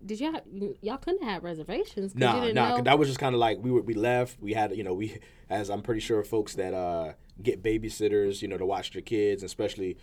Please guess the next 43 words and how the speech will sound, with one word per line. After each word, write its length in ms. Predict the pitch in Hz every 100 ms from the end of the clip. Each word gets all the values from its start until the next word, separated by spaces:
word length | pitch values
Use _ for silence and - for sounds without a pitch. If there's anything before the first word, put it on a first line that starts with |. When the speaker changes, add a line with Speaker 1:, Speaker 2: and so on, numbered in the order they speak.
| - - -
Speaker 2:
Brooke's 260 | 104 -
mother, 260 | 98 98 92
she 180 | - 110
stayed 300 | - 101 101
at 80 | 90
our 100 | 85
house 300 | - 98 -
that 160 | 87 85
night, 200 | 85 76
so 120 | 78
she 160 | -
was 160 | 101 92
pretty 200 | - 98
much 220 | 92 87
a, 160 | 85 76 98
a 100 | 104
overnight 640 | 104 90 87 101 98 - - -
or 80 | 73
all 280 | 87 107 104
night 280 | 95 98 85
babysitter. 600 | 95 104 90 - 85 85
So 80 | 90
we 80 | 95
try 140 | 101
to 60 | 90
take 100 | -
advantage 500 | 185 98 196 196 202
of 40 |
Speaker 1:
Oh, 80 | 190
Speaker 2:
that. 80 | 175 165
Speaker 1:
okay. 80 |
Speaker 2:
So 260 | 165 - - -
Speaker 1:
Yeah. 360 | 190 165 151
Speaker 2:
after 220 | 208 -
the, 220 | 95 92 90
um, 440 | 87 85 80 76 - -
after 220 | - 101 87
the 80 |
Christmas 460 | - 113 104 90 -
event, 340 | 92 85 92
the 60 | 82
Christmas 280 | - - 87
party, 420 | - 92 87 82